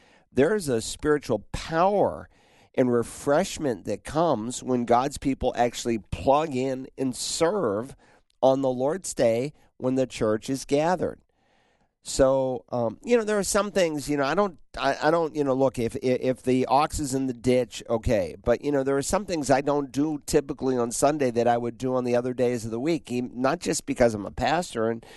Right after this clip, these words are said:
sometimes I'll arrive here at the church, like last Sunday, I arrived here at six thirty, and some days if I meet the pastor, I don't go home until eight,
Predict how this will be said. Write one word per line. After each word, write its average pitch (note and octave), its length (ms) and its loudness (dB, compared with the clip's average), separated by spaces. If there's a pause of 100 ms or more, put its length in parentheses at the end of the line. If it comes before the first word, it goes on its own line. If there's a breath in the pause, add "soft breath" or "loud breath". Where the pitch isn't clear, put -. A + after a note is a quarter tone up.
(260 loud breath)
sometimes D3 480 2
I'll A#2+ 300 2 (340)
arrive A#2+ 440 2
here C3 160 -2
at A2 80 -10
the A2+ 100 -6
church, D3 420 0
like A#2 180 0
last B2 280 2
Sunday, C#3+ 240 0
I A#2 60 2
arrived B2 260 -2
here B2+ 120 -2
at A2 100 -8
six - 260 -6
thirty, D#3+ 320 0
and A#2 120 -6
some C#3 160 -2
days C3+ 220 0
if B2 140 -2
I A#2 160 4
meet A#2+ 200 -6
the - 80 -20
pastor, B2+ 480 -2 (460 loud breath)
I D3 160 4
don't A3+ 180 -2
go A#2+ 200 2
home C3+ 260 -2
until C3 380 2 (100)
eight, D#3 240 0